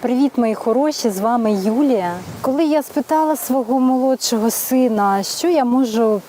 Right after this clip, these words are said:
запропонувати своїм глядачам, він сказав: «Мама, приготуй свій святковий торт», тому що він дійсно може здивувати. Він завжди виходить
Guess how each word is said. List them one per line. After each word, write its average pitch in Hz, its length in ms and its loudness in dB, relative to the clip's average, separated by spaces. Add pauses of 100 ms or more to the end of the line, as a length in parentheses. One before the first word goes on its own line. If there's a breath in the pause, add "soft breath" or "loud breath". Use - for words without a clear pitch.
(340)
запропонувати 214 1120 0
своїм 208 580 0
глядачам, 262 680 0 (480 loud breath)
він 320 160 2
сказав: 220 540 -2
«Мама, 226 280 2
приготуй 269 560 0
свій 294 400 2
святковий 254 760 -2
торт», 175 340 -2 (280)
тому 294 260 2
що 302 200 0
він 320 500 2
дійсно 285 720 2 (340)
може 262 640 2
здивувати. 220 920 0 (460 loud breath)
Він 277 340 4 (180)
завжди 240 460 0
виходить 226 680 -2